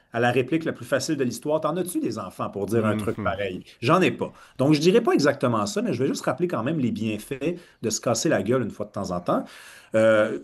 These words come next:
Speaker 1: les enfants se lancent des affaires au visage, se catapultent dans les airs, se contorsionnent, se cachent, se perdent, s'oublient, euh, oublient de manger, se garochent de la nourriture dans le visage. Et savez-vous quoi ?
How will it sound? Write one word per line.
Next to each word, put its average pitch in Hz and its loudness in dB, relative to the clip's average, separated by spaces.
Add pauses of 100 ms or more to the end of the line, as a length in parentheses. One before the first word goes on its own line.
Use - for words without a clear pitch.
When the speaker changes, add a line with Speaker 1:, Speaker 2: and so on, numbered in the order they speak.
(120)
Speaker 1:
les 131 4
enfants 143 4
se - 0
lancent 135 4
des 127 2
affaires 127 4
au 127 2
visage, 104 -4
se - -10
catapultent 175 2
dans 123 2
les 113 2
airs, 113 2
se - -10
contorsionnent, 165 0
se 156 -6
cachent, 151 -2 (500)
se - -2
perdent, 156 2 (380)
s'oublient, 170 2 (580)
euh, 113 4
oublient 156 -2
de 175 -2
manger, 160 4
se 175 -6
garochent 135 0
de 151 0
la 139 -2
nourriture 131 -4
dans 127 -2
le 120 -2
visage. 135 0 (100)
Et 123 -8
savez-vous 170 -4
quoi ? 156 -4